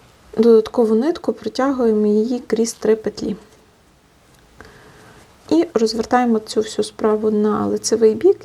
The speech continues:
і далі все те саме, що в нас було в лицевому ряді. Тобто ми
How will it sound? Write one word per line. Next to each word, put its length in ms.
і 100
далі 360
все 220
те 120
саме, 420
що 180
в 40
нас 200
було 240
в 40
лицевому 520
ряді. 400
Тобто 380
ми 280